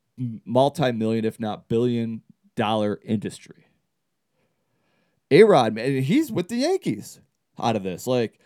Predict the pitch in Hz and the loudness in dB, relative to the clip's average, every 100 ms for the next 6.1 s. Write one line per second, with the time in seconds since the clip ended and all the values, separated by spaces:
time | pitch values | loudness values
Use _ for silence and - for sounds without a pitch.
0 | _ 180 269 285 202 139 120 - 285 320 | _ 0 2 2 2 2 -2 -4 -2 0
1 | 214 104 76 - - - 196 269 285 277 | 0 -2 -4 -16 -18 -2 2 2 2 0
2 | - 247 185 185 277 - 170 147 139 190 | 4 2 6 6 6 4 0 -2 -4 0
3 | 185 254 214 180 165 190 135 139 185 208 | 2 2 2 0 2 0 2 2 2 2
4 | 131 123 113 - 131 117 117 110 - 117 | -2 -2 -6 -2 0 2 0 0 -4 -2
5 | 135 - 165 156 147 117 110 98 92 90 | -2 2 2 4 4 2 2 0 0 -4
6 | 98 | -8